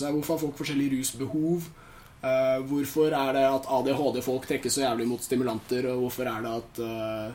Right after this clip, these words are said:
alle, eh, en av ti som røyker cannabis blir en sånn dreads keys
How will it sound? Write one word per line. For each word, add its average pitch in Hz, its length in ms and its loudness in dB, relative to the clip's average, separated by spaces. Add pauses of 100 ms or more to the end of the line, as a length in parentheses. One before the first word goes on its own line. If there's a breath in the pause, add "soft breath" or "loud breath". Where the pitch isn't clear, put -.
(460 loud breath)
alle, 117 640 2 (760)
eh, 123 220 2 (680)
en 131 100 4
av 143 140 6
ti 139 160 4
som 139 140 4
røyker 127 180 0
cannabis 127 380 2
blir 123 200 2
en 123 80 -2
sånn 123 180 -2
dreads 110 340 -2
keys 123 320 0